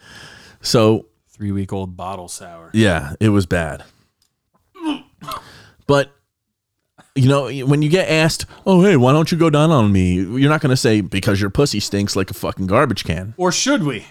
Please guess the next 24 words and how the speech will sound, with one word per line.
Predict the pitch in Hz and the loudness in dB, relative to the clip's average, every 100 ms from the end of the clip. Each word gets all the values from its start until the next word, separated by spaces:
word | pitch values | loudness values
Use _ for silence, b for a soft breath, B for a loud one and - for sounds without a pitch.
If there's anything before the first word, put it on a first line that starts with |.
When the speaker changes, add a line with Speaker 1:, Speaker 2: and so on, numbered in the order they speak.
| _ _ _ _ _ _ _ | _ _ _ _ _ _ _
Speaker 1:
I, | - - 123 156 | -4 -4 -2 0
I | 247 | 2
don't | 349 | 2
know | 349 | 2
Speaker 2:
Or | 427 | 2
Speaker 1:
if | 294 | 2
we | 170 | 2
Speaker 2:
should | 320 | 2
Speaker 1:
should. | |
Speaker 2:
we? | 180 139 110 | -2 -4 -4
Essentially, | 185 - 254 302 196 175 | -6 -2 -2 -2 -2 -2
we'd | 170 196 | -2 -4
be | 165 165 | -4 -2
helping | 190 190 170 | -2 -2 -4
them | 135 | -2
out. | 175 156 | -2 -2
Maybe | 127 143 | -4 -4
they | 147 | -4
could | 139 113 | -6 -10
take | 147 143 | -10 -8
care | 147 | -8
of | 135 | -8
their | 107 | -10
problem. | - 143 147 98 80 | -4 -2 -2 -6 -18